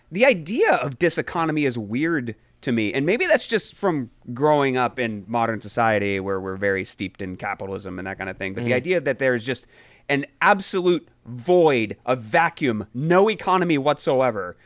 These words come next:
Speaker 1: I can't get my arms around that. Apparently the dictionary can.
Speaker 2: Oh, yeah.
Speaker 1: Um,
Speaker 2: There's a
Speaker 1: but
Speaker 2: word for everything.
Speaker 1: But I feel like even, like, if we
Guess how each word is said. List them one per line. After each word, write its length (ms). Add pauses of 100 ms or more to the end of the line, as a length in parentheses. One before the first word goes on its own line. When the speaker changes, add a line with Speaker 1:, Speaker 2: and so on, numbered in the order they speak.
(260)
Speaker 1:
I 100
can't 640 (540)
get 200
my 180
arms 300
around 260
that. 160
Apparently 360
the 100
dictionary 500
can. 540 (540)
Speaker 2:
Oh, 200
yeah. 320
Speaker 1:
Um, 220 (380)
Speaker 2:
There's 180
a 40
Speaker 1:
but 100
Speaker 2:
word 120
for 160
everything. 520 (520)
Speaker 1:
But 100
I 80
feel 320
like 260
even, 280
like, 280 (100)
if 240
we 260